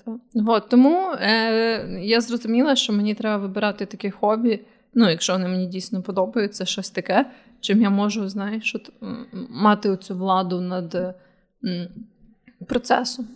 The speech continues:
І що не потребує аж таких жорстких, жорсткого обладнання, як ноготочки, <laughs> наприклад.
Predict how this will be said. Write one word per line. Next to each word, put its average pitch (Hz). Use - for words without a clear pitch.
І 196
що 247
не 254
потребує 202
аж 185
таких 185
жорстких, 202
жорсткого 208
обладнання, 196
як 254
ноготочки, -
<laughs> 247
наприклад. 247